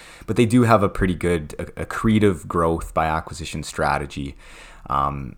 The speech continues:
and yeah, I mean, an interesting space too. And, and looking at comparables, like, compared to, uh, like, Cloud M D and stuff, like, I think Cloud M D was trading at, I don't know, w-, way higher multiples and whatnot. So, I mean,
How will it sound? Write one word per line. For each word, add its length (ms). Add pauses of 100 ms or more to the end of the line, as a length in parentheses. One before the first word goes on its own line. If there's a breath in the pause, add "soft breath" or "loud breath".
and 160
yeah, 200
I 80
mean, 160
an 120
interesting 460
space 420
too. 360
And, 240
and 320
looking 340
at 80
comparables, 640
like, 100
compared 500
to, 400
uh, 140
like, 200
Cloud 320
M 140
D 200
and 100
stuff, 200
like, 200
I 40
think 160
Cloud 340
M 140
D 320 (320 loud breath)
was 180
trading 460
at, 340 (240)
I 120
don't 100
know, 180 (380)
w-, 460
way 140
higher 260
multiples 460
and 100
whatnot. 380
So, 160
I 80
mean, 260